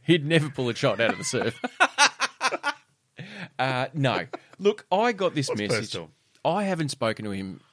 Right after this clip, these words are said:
Speaker 1: since we saw him last at cricket, which would be almost a decade ago.
Speaker 2: Jeez, I reckon.
Speaker 1: Yeah,
Speaker 2: Yeah,
Speaker 1: it'd
Speaker 2: it'd
Speaker 1: be
Speaker 2: be
Speaker 1: a
Speaker 2: a
Speaker 1: long
Speaker 2: while.
Speaker 1: time ago, and haven't spoken to him at all.
Speaker 2: Yep.
Speaker 1: I got a message. He was with his family, um, at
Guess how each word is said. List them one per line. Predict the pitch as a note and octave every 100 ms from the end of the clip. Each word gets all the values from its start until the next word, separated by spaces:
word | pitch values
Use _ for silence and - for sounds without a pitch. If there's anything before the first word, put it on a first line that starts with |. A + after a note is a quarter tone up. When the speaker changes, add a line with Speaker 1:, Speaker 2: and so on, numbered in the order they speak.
| _ _ _
Speaker 1:
since | - F3+
we | D#3
saw | C#3 A#2+
him | G2
last | F#2 F2+ -
at | -
cricket, | F#2+ F2+ - _ _ - B2 C3+
which | B2 B2
would | A#2
be | D3
almost | C#3 A2 -
a | F2
decade | - - D#2
ago. | D#2+ D#2 F2+ - - - - -
Speaker 2:
Jeez, | - A#2+
I | F2+
reckon. | F#2+ A#2 G#2 B2+ C3
Speaker 1:
Yeah, | C#3
Speaker 2:
Yeah, | G#2
Speaker 1:
it'd | C2+ -
Speaker 2:
it'd | D3
Speaker 1:
be | D#3
Speaker 2:
be |
Speaker 1:
a | G3+
Speaker 2:
a |
Speaker 1:
long | A3+
Speaker 2:
while. | G3+
Speaker 1:
time | B2+ G#2
ago, | F2+ F2
and | - C3
haven't | E3 D#3 B2+ G#2
spoken | - G#2+ G2+
to | G#2+
him | G2
at | G2+
all. | G2+ - - - -
Speaker 2:
Yep. | A#2 - _
Speaker 1:
I | E3+ G#3+
got | G#3
a | D3
message. | A2 F2+ D2+ A#2 - - _ _ _ _ _
He | A#2+ F#3 G#3+ G#3+
was | F#3+ F3 C#3 - _
with | D3 F#3
his | D#3+ -
family, | A2 G2+ A2 F3+ C4+ -
um, | A2+ G#2+ G#2+ - A#2+
at | A#2+